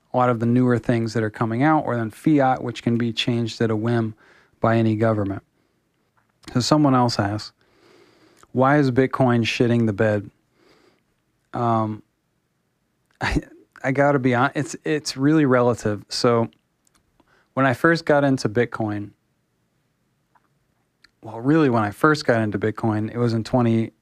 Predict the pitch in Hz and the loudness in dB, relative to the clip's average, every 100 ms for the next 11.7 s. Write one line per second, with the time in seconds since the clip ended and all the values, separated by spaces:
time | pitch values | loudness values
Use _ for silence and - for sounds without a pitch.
0 | _ - 123 117 - 113 98 104 127 131 | _ -2 -2 0 -2 -2 -2 -2 2 4
1 | 151 165 160 135 120 107 113 - 107 107 | 4 4 4 4 2 0 -6 -6 -6 -6
2 | 113 - _ _ _ _ _ _ 113 120 | -8 -12 _ _ _ _ _ _ -4 0
3 | 117 107 143 135 127 123 127 123 123 110 | 0 2 4 4 4 2 2 2 2 0
4 | 123 113 113 - 123 123 117 113 123 117 | 0 0 0 0 2 2 2 0 0 2
5 | 113 107 123 131 117 110 110 - _ _ | 0 0 2 2 2 0 -4 -14 _ _
6 | 120 113 110 - 113 107 107 - 120 113 | -6 -2 -2 0 -2 -2 -4 -4 -4 -2
7 | - 107 107 107 - 175 123 - 110 135 | 0 0 0 -4 -2 0 0 -2 -4 -2
8 | 165 113 143 - 92 - - 110 131 - | 0 0 0 -2 -10 -12 -10 -8 -8 -10
9 | _ _ _ - - - 117 - 120 120 | _ _ _ -18 -8 -4 -2 0 2 2
10 | 123 - 185 139 - _ _ _ _ _ | 0 0 -2 -2 -8 _ _ _ _ _
11 | _ - 117 113 110 110 | _ -4 0 2 4 0